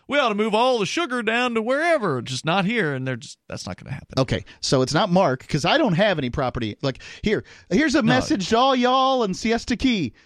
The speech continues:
Speaker 2: Screw you and your red tide,
Speaker 1: <laughs>
Speaker 2: okay? <laughs> Ha, ha, ha, ha, ha. All right? So now, right now, I've got some mad people on Siesta Key, and they're
Speaker 1: Jerry
Speaker 2: gonna
Speaker 1: Springer.
Speaker 2: These people have money.
Speaker 1: No, he's on Bird Key.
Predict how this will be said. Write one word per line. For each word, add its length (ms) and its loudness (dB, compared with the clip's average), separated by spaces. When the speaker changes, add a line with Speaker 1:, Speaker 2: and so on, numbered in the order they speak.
Speaker 2:
Screw 460 0
you 300 4
and 200 2
your 140 2
red 320 2
tide, 420 2
Speaker 1:
<laughs> 160 0
Speaker 2:
okay? 440 4
<laughs> 200 -10
Ha, 300 4
ha, 240 4
ha, 220 2
ha, 260 2
ha. 600 0
All 100 2
right? 240 4
So 480 2
now, 560 2
right 220 2
now, 160 2
I've 140 2
got 160 2
some 200 0
mad 300 4
people 320 0
on 140 0
Siesta 440 -2
Key, 360 0
and 160 4
they're 120 6
Speaker 1:
Jerry 120 4
Speaker 2:
gonna 140 2
Speaker 1:
Springer. 460 -4
Speaker 2:
These 360 2
people 400 0
have 300 2
money. 680 2
Speaker 1:
No, 80 -4
he's 160 -2
on 140 -2
Bird 240 -6
Key. 240 -8